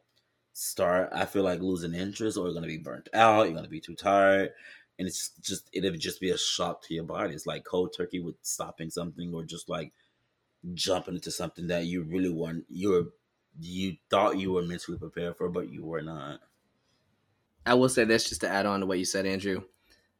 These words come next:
Speaker 2: Social media can be so toxic, especially towards the end of the year when people do, like, their year in review, and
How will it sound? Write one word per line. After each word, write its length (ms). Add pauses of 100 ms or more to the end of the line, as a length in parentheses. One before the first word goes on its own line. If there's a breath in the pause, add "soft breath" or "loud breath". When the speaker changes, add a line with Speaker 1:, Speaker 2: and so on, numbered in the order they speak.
(880)
Speaker 2:
Social 320
media 240
can 100
be 120
so 180
toxic, 480 (960)
especially 400
towards 260
the 140
end 160
of 60
the 60
year 260
when 140
people 220
do, 120
like, 140
their 120
year 320
in 100
review, 500 (560)
and 340